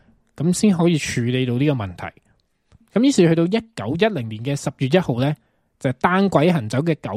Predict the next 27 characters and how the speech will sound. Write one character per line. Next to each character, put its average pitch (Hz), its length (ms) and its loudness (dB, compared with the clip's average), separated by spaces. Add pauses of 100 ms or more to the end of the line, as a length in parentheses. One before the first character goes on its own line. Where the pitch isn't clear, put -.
廣 131 200 0
鐵 160 140 2
路 120 140 0
咧， 143 100 0
就 117 140 -4
終 165 300 0
於 156 140 -2
係 120 200 -6
通 143 340 -2
車 135 180 -6 (120)
啦。 85 160 -10 (240)
九 113 80 -6
廣 180 200 2
鐵 175 140 0
路 135 120 2
咧， 160 140 0
主 - 160 -2
要 165 100 6
係 117 200 -2
行 90 280 -6
呢 135 100 -2
個 135 160 -2
英 165 400 2
段 110 180 -4
啦， 127 240 -2
即 147 120 -2
係 123 140 -2